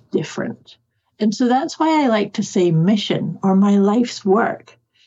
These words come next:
because I've done so much work on myself that it's not even just, "This is my life purpose."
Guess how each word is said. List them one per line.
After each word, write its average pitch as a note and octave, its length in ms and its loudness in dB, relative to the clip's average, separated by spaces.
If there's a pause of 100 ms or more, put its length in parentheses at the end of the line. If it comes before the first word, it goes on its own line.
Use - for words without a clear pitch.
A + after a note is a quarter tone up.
(200)
because A3 400 -2
I've B3 400 0
done G#3+ 280 2
so G#3+ 160 0
much G3 300 0
work G3 240 -2
on F#3+ 100 0
myself F#3+ 640 -2
that F#3 160 0
it's - 220 -4
not A3 380 2
even G3+ 380 2
just, F3 420 -2 (360)
"This F3 400 -2
is E3+ 140 0
my E3 200 2
life E3 300 -2
purpose." - 640 -4